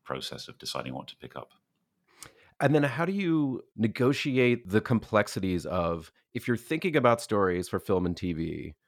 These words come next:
Speaker 2: but you don't want film and T V to be the driver of your story. You want there to be a journalistic imperative underneath it. But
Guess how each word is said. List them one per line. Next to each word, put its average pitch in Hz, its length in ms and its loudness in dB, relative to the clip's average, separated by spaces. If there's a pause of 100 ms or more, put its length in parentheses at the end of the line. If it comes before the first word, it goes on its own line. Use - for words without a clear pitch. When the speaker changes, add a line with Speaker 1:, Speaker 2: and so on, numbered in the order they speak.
(360)
Speaker 2:
but 104 160 2
you 123 80 4
don't 127 260 6
want 107 600 4 (180)
film 117 340 4
and 107 140 2
T 113 180 -6
V 101 240 0
to 95 140 -4
be 90 160 -2
the 85 100 -4
driver 85 600 2
of 78 140 -8
your 80 140 -8
story. 76 400 -10
You 95 160 -2
want 92 180 0
there 92 120 0
to 87 80 -2
be 87 140 -2
a 85 40 -2
journalistic 87 560 -4
imperative 85 640 -6
underneath 92 440 -2
it. - 220 -6 (400)
But 104 300 4